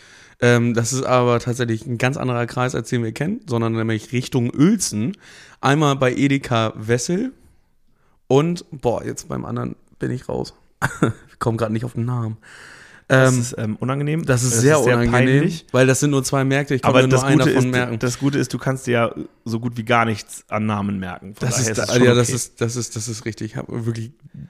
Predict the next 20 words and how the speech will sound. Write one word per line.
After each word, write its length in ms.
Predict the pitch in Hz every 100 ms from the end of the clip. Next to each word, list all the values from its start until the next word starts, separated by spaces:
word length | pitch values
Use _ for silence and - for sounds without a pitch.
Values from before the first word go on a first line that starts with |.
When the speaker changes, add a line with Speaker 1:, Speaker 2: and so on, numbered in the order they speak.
| -
Speaker 2:
Also 160 | - 143
wir 60 | 151
haben 60 |
auf 40 | 151
jeden 80 | 151
Fall 100 | 143
zwei, 20 |
Speaker 1:
große 80 | 117
Schwierigkeiten. 320 | 147 120 113
Speaker 2:
zwei 200 | - 139
neue 220 | 143 139
Händler 360 | 131 151 156 139
im 160 | 127
Speaker 1:
<laughs> 20 | 127
Speaker 2:
Kreis, 400 | 131 123 127 -
äh, 260 | 120 117 -
Uelzen, 480 | 139 143 139 131
Celle. 360 | - 131 131 156
Speaker 1:
Ja, 120 | -
Speaker 2:
Da, 80 | -